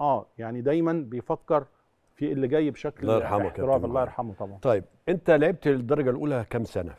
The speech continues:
Speaker 2: في النادي الاهلي؟
Speaker 1: انا لعبت ع-، حوالي سنتين.
Speaker 2: سنتين.
Speaker 1: سنتين وشويه ونص
Speaker 2: حققت
Speaker 1: تقريبًا.
Speaker 2: فيهم كام بطوله؟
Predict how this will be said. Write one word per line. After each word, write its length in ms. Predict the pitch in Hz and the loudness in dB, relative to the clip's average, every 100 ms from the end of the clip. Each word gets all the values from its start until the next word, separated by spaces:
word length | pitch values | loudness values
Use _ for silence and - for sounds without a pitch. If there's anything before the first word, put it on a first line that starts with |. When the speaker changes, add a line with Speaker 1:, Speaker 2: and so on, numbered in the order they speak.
| - | -12
Speaker 2:
في 60 | 92 | -6
النادي 220 | 92 82 | -4 -4
الاهلي؟ 260 | 73 - - 135 | -10 -18 -14 -8
Speaker 1:
انا 140 | 143 | -4
لعبت 320 | 135 175 - | -4 -4 -4
ع-، 280 | 135 135 131 | -4 -4 -4
حوالي 380 | - 131 151 185 | -4 -4 -4 -4
سنتين. 480 | - 139 123 131 107 _ _ _ | -6 -8 -8 -10 -12 _ _ _
Speaker 2:
سنتين. 280 | - 110 110 | -6 0 0
Speaker 1:
سنتين 440 | 113 113 156 156 | 2 0 0 -4
وشويه 720 | 139 117 113 104 - 127 113 | -8 -10 -12 -12 -6 -4 -4
ونص 200 | 104 131 | -8 -10
Speaker 2:
حققت 180 | - - | -10 -2
Speaker 1:
تقريبًا. 200 | - 117 | 0 0
Speaker 2:
فيهم 240 | 107 139 135 | -2 -2 0
كام 340 | 123 120 101 | 2 2 0
بطوله؟ 420 | 95 - 92 73 | -4 -6 -10 -10